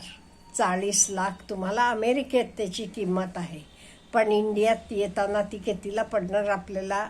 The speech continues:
ऐंशी लाख. का म्हणजे सत्तर टक्केपर्यंत टॅक्स लावलेला आहे. जर्मनीत बनणारी, अ, बी एम डब्ल्यू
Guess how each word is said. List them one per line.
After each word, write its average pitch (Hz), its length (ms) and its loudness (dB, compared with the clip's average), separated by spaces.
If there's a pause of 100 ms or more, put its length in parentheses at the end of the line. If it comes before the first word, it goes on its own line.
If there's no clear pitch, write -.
(160)
ऐंशी 185 580 -2
लाख. 170 400 -4 (720)
का 208 140 4
म्हणजे 208 520 2 (1300)
सत्तर 233 600 0 (120)
टक्केपर्यंत 247 800 4 (200)
टॅक्स 208 380 2
लावलेला 185 520 0
आहे. 175 420 -6 (800)
जर्मनीत 254 560 6 (100)
बनणारी, 247 960 4
अ, 190 460 2
बी 214 200 0
एम 240 220 4
डब्ल्यू 247 600 2